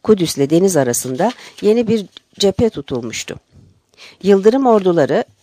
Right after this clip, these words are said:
grup karargahı Nasıra'ya giderken yirminci ve üçüncü Kolordulara kumanda eden Fevzi Çakmak,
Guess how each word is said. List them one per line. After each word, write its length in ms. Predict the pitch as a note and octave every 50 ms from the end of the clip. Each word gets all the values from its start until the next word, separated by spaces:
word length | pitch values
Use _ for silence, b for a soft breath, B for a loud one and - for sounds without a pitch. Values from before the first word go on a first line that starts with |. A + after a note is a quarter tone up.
| _ -
grup 320 | D#3 E3+ F3+ A#3 B3+ -
karargahı 680 | - A3+ G3+ G#3 F#3+ F#3+ F3 F3+ F#3 F3+ E3+ F3 F3+ F#3
Nasıra'ya 560 | F3 F3 F3 F#3+ - - G3 F3+ D3+ B2+ C3+ C#3+
giderken 640 | C3 C#3+ D#3+ F3+ E3+ C#3+ B2+ - B2+ A#2+ F3+ A3 B B B B B B B B
yirminci 480 | E3 F3+ F#3 F#3+ G3 G3+ G3+ A#3+ B3+
ve 180 | A#3 A3 G#3 - -
üçüncü 400 | F3+ - - F3 F3 F3+ C4+ C#4
Kolordulara 720 | - - A3+ G#3 G3+ G3 F#3+ F3 F3 F3 F3 D#3 E3 E3
kumanda 440 | E3 - - F3 F3 F3 F3 F3+ G3+
eden 340 | F#3+ D#3+ C#3 C3 C3 C3+ -
Fevzi 340 | _ - D#3 D3+ D3+ D#3 D3
Çakmak, 520 | - - C#3+ C#3 - - C#3+ G#3+ C#4 -